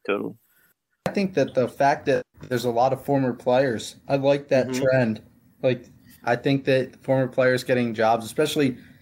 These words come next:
Speaker 2: point guards, just kinda have that mindset of how to run the game. So I think they transition best, um, into that role. So looking forward to see what Chauncey Billups and Jason Kidd do. Obviously, Jason Kidd's already been a coach, but just looking forward to what they do going forward.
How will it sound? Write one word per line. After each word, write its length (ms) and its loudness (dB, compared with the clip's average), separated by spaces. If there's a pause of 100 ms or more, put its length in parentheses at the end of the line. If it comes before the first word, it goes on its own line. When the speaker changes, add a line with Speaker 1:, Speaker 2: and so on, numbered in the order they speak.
(160)
Speaker 2:
point 240 -2
guards, 280 0
just 200 -4
kinda 440 2 (240)
have 320 0
that 200 0
mindset 520 -2
of 100 -6
how 140 2
to 100 2
run 260 0
the 60 -2
game. 280 -4
So 140 -4
I 60 0
think 200 -2
they 100 0
transition 600 -2
best, 440 -2 (600)
um, 380 2
into 220 -8
that 200 2
role. 280 2
So 180 0
looking 300 0
forward 280 0
to 60 -2
see 180 -2
what 140 0
Chauncey 320 -2
Billups 300 0
and 100 -4
Jason 300 -2
Kidd 240 -2
do. 340 0 (360)
Obviously, 360 0
Jason 300 -2
Kidd's 240 -2
already 340 2 (540)
been 140 0
a 40 -6
coach, 340 -4
but 120 -4
just 180 -8
looking 240 -2
forward 220 -2
to 60 -2
what 160 0
they 120 0
do 340 -2
going 220 -2
forward. 360 -2